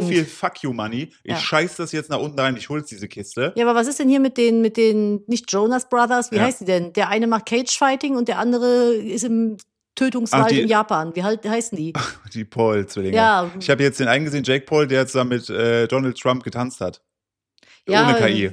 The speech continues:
Speaker 1: wie tief willst du
Speaker 2: Ja.
Speaker 1: sinken?
Speaker 2: Die explizite angegebene Tiefe von sechshunderteinundfünfzig Metern, also runtertauchen schwierig, also ohne alles,
Speaker 1: Ja,
Speaker 2: dürfte
Speaker 1: brauchst
Speaker 2: eine
Speaker 1: ein U-Boot.
Speaker 2: zentrale Rolle spielen.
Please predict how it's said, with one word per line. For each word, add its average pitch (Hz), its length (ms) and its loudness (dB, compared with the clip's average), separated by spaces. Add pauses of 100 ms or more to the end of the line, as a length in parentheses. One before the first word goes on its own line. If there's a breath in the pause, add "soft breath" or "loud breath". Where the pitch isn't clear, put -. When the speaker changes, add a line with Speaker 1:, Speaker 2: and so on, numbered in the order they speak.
Speaker 1:
wie 226 200 -4
tief 269 280 -4
willst 262 220 -4
du 254 60 -2
Speaker 2:
Ja. 226 100 4
Speaker 1:
sinken? 175 420 0
Speaker 2:
Die 123 80 4
explizite 151 540 2
angegebene 143 400 -2
Tiefe - 280 -10
von 117 220 -2
sechshunderteinundfünfzig 139 1040 -4
Metern, 135 360 0
also 104 180 2
runtertauchen 120 420 2
schwierig, 160 400 -4 (240 soft breath)
also 98 300 0
ohne 110 220 2
alles, 156 340 2 (100)
Speaker 1:
Ja, 196 80 4
Speaker 2:
dürfte 175 140 6
Speaker 1:
brauchst - 0 -
Speaker 2:
eine 156 140 4
Speaker 1:
ein - 0 -
U-Boot. 117 80 0 (160)
Speaker 2:
zentrale 139 280 6
Rolle 127 280 4
spielen. 123 540 -4